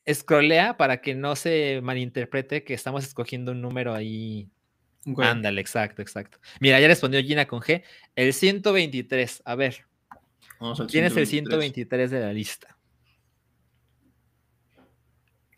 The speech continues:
Speaker 1: Es
Speaker 2: M B. A ver, vamos a ver quién es
Speaker 1: M B,
Speaker 2: M B.
Speaker 1: exacto, exacto.
Speaker 2: No, pues así se llama, M B.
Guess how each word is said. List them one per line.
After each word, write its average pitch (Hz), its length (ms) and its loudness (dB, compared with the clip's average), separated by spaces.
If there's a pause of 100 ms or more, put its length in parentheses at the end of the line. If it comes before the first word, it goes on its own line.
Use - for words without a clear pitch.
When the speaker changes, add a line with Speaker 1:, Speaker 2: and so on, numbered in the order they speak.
(1120)
Speaker 1:
Es 139 720 -2
Speaker 2:
M 123 320 -2
B. 113 200 -4
A - 80 -10
ver, 120 140 -4
vamos 117 200 -8
a 131 40 -10
ver 110 100 -10
quién 117 160 -6
es 113 120 -6
Speaker 1:
M 120 200 2
B, 104 120 -2
Speaker 2:
M 92 80 -8
B. 98 80 -10
Speaker 1:
exacto, - 600 -12
exacto. - 520 -20 (1300)
Speaker 2:
No, 117 120 -6
pues - 160 -12
así 139 180 -12
se 131 140 -6
llama, 110 380 -4
M 120 300 -4
B. 104 180 -6